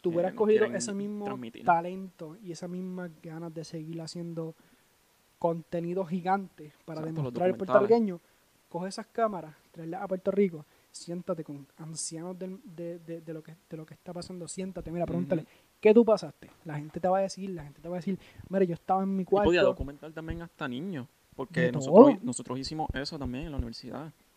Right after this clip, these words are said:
Speaker 1: Los
Speaker 2: Este,
Speaker 1: niños.
Speaker 2: los niños tienen cosas que contar, no simplemente adultos ni ancianos.
Speaker 1: Que ellos también se sentían como que realmente esto era un monstruo, esto era una
Speaker 2: Ujú.
Speaker 1: cosa gigante.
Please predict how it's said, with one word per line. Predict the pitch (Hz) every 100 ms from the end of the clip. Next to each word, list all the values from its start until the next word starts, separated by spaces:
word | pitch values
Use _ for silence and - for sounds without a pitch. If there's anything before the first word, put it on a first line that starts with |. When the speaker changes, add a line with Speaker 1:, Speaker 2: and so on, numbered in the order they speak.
| _ _ _
Speaker 1:
Los | -
Speaker 2:
Este, | 175 165 120 117 117
Speaker 1:
niños. | 117 117
Speaker 2:
los | 117
niños | 117 120 123
tienen | 143 147 -
cosas | 135 143 143
que | 143
contar, | 131 123 - 131 160 127
no | 123 120
simplemente | 131 135 135 143 - 135
adultos | 117 127 135 - 143
ni | 131 127 120
ancianos. | 120 - - 160 - _ _
Speaker 1:
Que | -
ellos | 165 160
también | 180 196
se | 240
sentían | 240 220 190 208
como | 240 269 220
que | 185
realmente | 160 151 151
esto | 170 190
era | 190
un | 165
monstruo, | 175 226 - 151 143 -
esto | 156
era | 151 180
una | 190 190
Speaker 2:
Ujú. | 165
Speaker 1:
cosa | 175
gigante. | 208 180 180 226 180 160